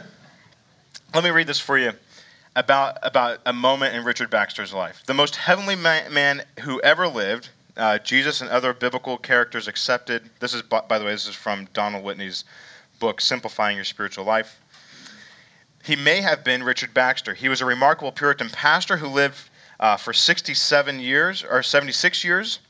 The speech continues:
and despite suffering from one physical malady after another, almost constantly,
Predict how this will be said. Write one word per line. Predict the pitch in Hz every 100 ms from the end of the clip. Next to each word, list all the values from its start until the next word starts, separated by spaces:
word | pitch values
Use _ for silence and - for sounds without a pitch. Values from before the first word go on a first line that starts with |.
| _ - -
and | 123
despite | 120 - 160 165
suffering | - 160 160 170 170
from | - 135 123 113
one | 123 156
physical | 160 151 139 139
malady | 131 131 135 135
after | 123 - 107
another, | 110 120 135 139 139 - - -
almost | 123 127 -
constantly, | - 143 147 - 120 98 101